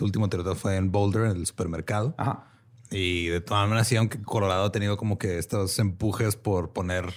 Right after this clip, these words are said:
Speaker 1: medidas más restrictivas para la, la compra de armas y todo eso, siguen teniendo estos problemas, güey. Entonces
Speaker 2: Sí, y, y algo, y también algo curioso de Colorado es que casi todo, y especialmente donde están pasando o han sucedido estas masacres,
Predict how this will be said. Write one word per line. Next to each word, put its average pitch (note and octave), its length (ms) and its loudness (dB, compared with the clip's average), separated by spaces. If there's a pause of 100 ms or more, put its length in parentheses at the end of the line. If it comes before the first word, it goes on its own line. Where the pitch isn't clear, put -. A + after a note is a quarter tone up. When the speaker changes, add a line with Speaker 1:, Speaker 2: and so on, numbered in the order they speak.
(340)
Speaker 1:
medidas G#2 320 2
más G#2 180 2
restrictivas G#2 580 0
para F#2 380 -2
la, E2+ 460 -6
la F2+ 320 -6
compra G2+ 300 -2
de F2+ 80 0
armas F#2+ 320 0
y G#2+ 60 0
todo A#2+ 160 2
eso, D#3+ 220 0 (360)
siguen G2+ 260 0
teniendo F2+ 240 0
estos G2 180 -2
problemas, B2 380 2
güey. A#2+ 140 0
Entonces F#2+ 500 -4 (260)
Speaker 2:
Sí, D3+ 120 2 (160)
y, F3+ 320 2
y D#3+ 40 8
algo, D#3+ 200 4
y D#3 220 4
también D3 260 2
algo F3+ 360 4
curioso D3 420 2
de E3 100 2
Colorado D3 500 2
es B2 180 -4
que C3+ 500 0 (500)
casi C#3 240 0
todo, C#3 480 4
y C3+ 40 -6
especialmente B2 460 0
donde C3 120 4
están A#2 180 0
pasando C3 400 2
o A2 280 2
han A2 160 2
sucedido A#2+ 300 2
estas B2+ 160 0
masacres, C3 420 0